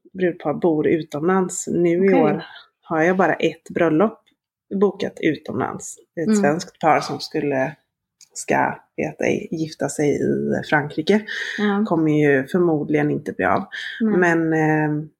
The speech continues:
Speaker 1: men övriga ska gifta sig i Sverige men bor liksom i Australien, U S A,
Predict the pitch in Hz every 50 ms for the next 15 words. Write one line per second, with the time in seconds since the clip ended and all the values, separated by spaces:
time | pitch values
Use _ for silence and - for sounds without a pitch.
0 | _ _ _ _ _ _ _ _ _ _ - 180 175 170 165 165 - 180 175 165
1 | 156 151 160 160 156 - 196 196 196 196 196 196 180 - - - _ _ _ _
2 | _ _ _ _ _ _ _ _ - - - - 208 208 202 208 - - 156 -
3 | 247 233 220 214 180 - - - 156 147 147 143 143 143 147 143 143 143 139 139
4 | 139 139 139 - - - - - - - - - - - - - - - - 185
5 | 202 202 202 202 196 190 185 180 185 180 - - 185 180 160 160 165 165 160 -
6 | - 175 170 170 165 165 175 -